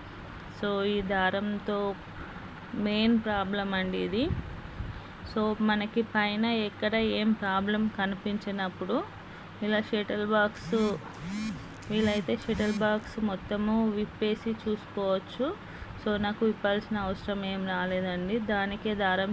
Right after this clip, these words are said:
చిక్కుకుపోయింది కాబట్టి. So, అది తీస్తే నాకు అయితే కుట్టు సెట్ అయిపోతుంది. So, ఇలా దారం ఇరుక్కుపోతుంది ఒకటి, మళ్ళీ ఏదైనా చిన్న ముక్క కూడా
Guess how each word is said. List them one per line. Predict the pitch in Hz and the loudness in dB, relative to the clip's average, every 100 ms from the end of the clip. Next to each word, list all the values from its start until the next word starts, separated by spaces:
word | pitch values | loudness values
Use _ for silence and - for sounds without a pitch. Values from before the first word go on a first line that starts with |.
| 208 | -2
చిక్కుకుపోయింది | 202 - 196 202 208 196 190 190 190 | -6 -6 -4 -2 -2 -2 -2 0 0
కాబట్టి. | 180 185 185 254 392 - - - - - | 2 0 2 0 0 -4 -10 -10 -10 -2
So, | 226 208 202 | 2 6 6
అది | 208 208 220 | 4 2 2
తీస్తే | 220 220 - 247 302 - - - - - 214 | 2 0 0 2 2 -2 -12 -14 -10 -2 2
నాకు | 214 214 220 226 202 | 2 0 2 4 4
అయితే | 196 233 233 | 2 -2 0
కుట్టు | 226 - 233 294 - - - - - | -2 0 2 2 0 -10 -12 -8 -2
సెట్ | 214 214 214 | 0 4 2
అయిపోతుంది. | 214 202 190 180 175 214 392 427 - - - - - - - - - | 2 -2 0 -2 0 -2 -2 -6 -12 -10 -10 -10 -14 -14 -12 -6 2
So, | 226 226 220 214 - - | 4 6 4 4 0 2
ఇలా | 220 220 208 | 4 4 4
దారం | 202 202 220 233 220 | 6 6 6 6 4
ఇరుక్కుపోతుంది | 208 - 226 220 214 208 208 208 208 208 202 | 2 0 2 4 4 2 0 -2 0 2 2
ఒకటి, | 190 202 196 240 349 427 - - 220 202 | 2 -2 -2 -2 -2 -6 -12 -8 -2 0
మళ్ళీ | 202 208 208 214 - 202 | 0 2 2 0 0 2
ఏదైనా | 214 214 220 - | 4 4 2 0
చిన్న | 214 202 214 202 | -2 2 2 2
ముక్క | 185 - 196 - | 0 -2 -2 0
కూడా | 202 220 | 2 2